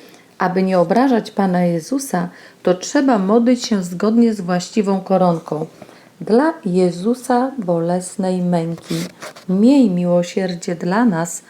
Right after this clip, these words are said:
i świata całego. Matka Boża prosi o modlitwę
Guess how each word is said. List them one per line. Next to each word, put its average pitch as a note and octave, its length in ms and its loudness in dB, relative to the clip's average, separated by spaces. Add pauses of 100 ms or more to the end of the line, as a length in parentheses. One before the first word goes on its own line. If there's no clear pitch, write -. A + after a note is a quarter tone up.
(400)
i C#4 120 4
świata F3+ 680 -2 (140)
całego. D#3+ 640 -2 (1500)
Matka B3 480 0
Boża E3+ 540 0 (1500)
prosi B3 600 -2 (520)
o G3 80 -2
modlitwę F3 840 -2